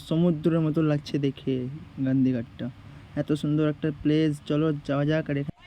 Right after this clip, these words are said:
এত গরমে আমরা এইসব জায়গাটা এসেছি, এত বাতাস, পুরো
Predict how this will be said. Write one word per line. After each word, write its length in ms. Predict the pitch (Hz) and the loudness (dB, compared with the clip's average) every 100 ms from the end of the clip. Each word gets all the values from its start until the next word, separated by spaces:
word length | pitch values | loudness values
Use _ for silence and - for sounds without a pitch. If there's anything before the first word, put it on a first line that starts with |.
| - - 185 | -10 -2 0
এত 120 | - 233 | 4 6
গরমে 300 | 190 202 202 202 | 8 8 8 6
আমরা 160 | 190 190 185 | 8 8 8
এইসব 200 | 180 190 165 - - - | 6 4 0 -6 -6 2
জায়গাটা 240 | 160 160 156 | 4 4 2
এসেছি, 280 | - 165 165 165 143 - 147 | 0 4 8 8 4 0 -2
এত 120 | 143 175 151 | 2 4 4
বাতাস, 360 | 147 156 156 - - | 2 2 0 -2 -2
পুরো 200 | 160 | 2